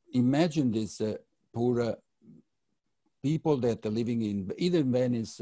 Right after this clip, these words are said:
or, uh, in the mountains to move to a big city where there was not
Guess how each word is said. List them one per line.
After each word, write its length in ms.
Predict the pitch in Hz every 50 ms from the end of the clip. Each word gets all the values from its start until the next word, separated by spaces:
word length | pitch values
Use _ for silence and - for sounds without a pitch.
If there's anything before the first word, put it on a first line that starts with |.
| - -
or, 380 | - 117 120 117 113 113 110 107
uh, 80 | 107 98 - _ _ _ _ _ -
in 200 | - 113 113 110
the 100 | 104 101
mountains 720 | 104 120 147 180 185 170 - - 107 104 101 - - - _ _ _ _ _ _ _ _ _ _ -
to 80 | 135 123
move 360 | 135 147 160 156 156 139 -
to 160 | - 131 123
a 40 | 113
big 220 | 107 107 135 - -
city 520 | - - 135 131 131 143 156 175 185 180 - _ _ _
where 220 | - 107 110 110 101
there 200 | 92 104 107 107
was 200 | 110 107 98 113
not 180 | 110 113 113